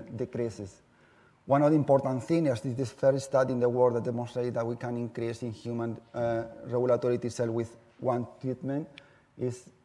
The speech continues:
after the treatment with, with, uh, with B A P, we can increase the number of regulatory T cells in the, in the lung from very low to high levels of, of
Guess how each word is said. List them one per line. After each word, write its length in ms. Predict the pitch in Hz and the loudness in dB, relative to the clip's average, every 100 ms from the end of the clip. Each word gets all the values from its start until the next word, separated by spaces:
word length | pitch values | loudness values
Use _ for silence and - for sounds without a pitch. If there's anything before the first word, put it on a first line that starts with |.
| _ _ - | _ _ -4
after 240 | 135 - | -4 -2
the 120 | 135 | -2
treatment 320 | 131 139 131 123 | -2 -2 -2 0
with, 200 | 123 - - | -2 -6 -6
with, 340 | 120 113 - | -4 -4 -4
uh, 200 | 120 117 - | -4 -4 -2
with 220 | 123 117 | -4 -2
B 100 | 120 | 0
A 100 | 113 | 0
P, 280 | - 131 135 - _ | 0 -4 -4 -14 _
we 140 | - 127 | -6 -4
can 340 | 123 135 135 - - | -2 -2 -2 -6 -8
increase 440 | 120 113 135 131 | -8 -4 0 0
the 100 | 117 | 0
number 320 | 117 123 127 | -2 -2 0
of 220 | 127 123 123 | 2 0 0
regulatory 380 | 120 117 120 | 0 0 -2
T 120 | 120 120 | -2 -6
cells 400 | - 120 113 - - | -4 -4 -4 -10 -8
in 220 | 123 120 | -6 0
the, 140 | 123 - | 0 0
in 140 | 127 | -2
the 100 | 120 | 0
lung 320 | 123 120 123 120 - _ _ _ | 0 0 -4 -8 -18 _ _ _
from 260 | 127 127 | 0 2
very 220 | 123 151 151 | 4 6 6
low 320 | 147 156 - - - | 6 6 0 -14 -10
to 240 | - 127 - _ _ | -2 -2 -4 _ _
high 280 | - 123 123 - | -4 0 0 0
levels 340 | 123 120 110 | 0 0 0
of, 100 | 113 - - | -6 -8 -2
of 220 | 110 110 | 0 0